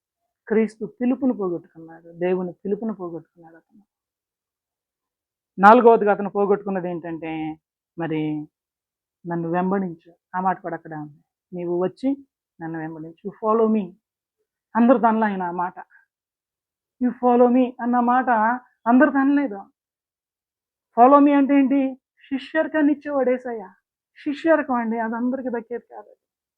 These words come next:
ఆ శిష్యరికం, "You come and follow me." Follow me అనే మాట ఎక్కువ ఎవరితో చెప్పలే, తక్కువ మందితో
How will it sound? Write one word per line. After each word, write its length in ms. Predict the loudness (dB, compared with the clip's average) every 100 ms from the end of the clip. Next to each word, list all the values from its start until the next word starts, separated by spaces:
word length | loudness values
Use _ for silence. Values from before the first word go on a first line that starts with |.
| _ _ _ _ _ _ _ _ _ -8
ఆ 40 |
శిష్యరికం, 560 | -4 -4 2 2 2 0
"You 120 | -2
come 260 | -2 -2
and 120 | -2 -4
follow 460 | -2 -2 0 0
me." 160 | -4 -10 _ _ _ _ _
Follow 360 | 4 6 6 4
me 120 | 2
అనే 140 | 0 2
మాట 260 | 2 2 4 2 2 -4 _ _ _ _ -6
ఎక్కువ 260 | -4 0 4
ఎవరితో 340 | 4 2 -2
చెప్పలే, 360 | -8 -6 -2 -4
తక్కువ 460 | -4 _ -8 -2 0
మందితో 240 | 0 -2